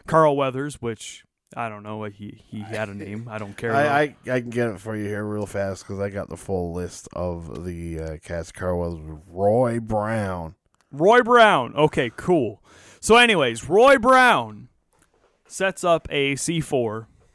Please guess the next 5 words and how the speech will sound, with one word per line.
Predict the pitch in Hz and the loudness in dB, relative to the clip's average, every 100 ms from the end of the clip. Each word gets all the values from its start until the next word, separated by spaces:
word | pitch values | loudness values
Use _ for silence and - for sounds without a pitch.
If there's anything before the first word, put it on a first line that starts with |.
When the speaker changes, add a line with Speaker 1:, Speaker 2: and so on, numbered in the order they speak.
| _ | _
Speaker 1:
on | 131 | -10
the | 117 | -10
dungeon | 170 139 139 127 127 | -8 -4 -4 -6 -8
door | 131 127 98 _ _ _ _ _ | -8 -8 -10 _ _ _ _ _
when | 101 131 123 117 110 101 92 | -4 -2 -2 -4 -8 -12 -16